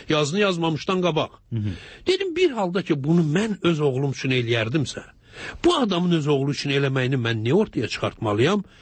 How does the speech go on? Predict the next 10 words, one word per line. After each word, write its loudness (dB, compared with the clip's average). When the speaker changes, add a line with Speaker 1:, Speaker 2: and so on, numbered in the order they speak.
Speaker 1:
Və 2
gətirdim, 0
redaktora 0
verdim, 0
mən 0
bu 2
yazını 0
yazmaq -2
istəmirəm. -4
Sonra 4